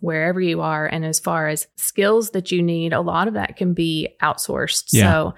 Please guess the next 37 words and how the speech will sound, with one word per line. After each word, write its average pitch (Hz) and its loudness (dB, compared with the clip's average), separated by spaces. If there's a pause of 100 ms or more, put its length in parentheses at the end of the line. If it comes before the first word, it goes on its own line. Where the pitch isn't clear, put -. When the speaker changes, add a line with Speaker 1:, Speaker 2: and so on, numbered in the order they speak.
(200)
Speaker 1:
if 190 -2
it's 190 -2
not 196 2
something, 180 0
and 175 0
I'm 170 -4 (400)
certainly 170 -2
guilty 165 -4
of 156 -8
trying 160 -4
to 175 -12
teach 180 -4
myself 175 -6
how 175 -4
to 170 -10
do 160 -6
probably 165 -6
more 160 -2
things - -6
than 165 -4
I - -10
should, 311 0
but 202 0
if 175 -2
it's 180 -4
not 170 0
something 220 0
that 254 0
I 254 -2
can 262 -2
figure 269 -2
out, 269 2
there's 202 0 (160)
certainly 185 0
someone 170 -2
out 160 0
there 160 0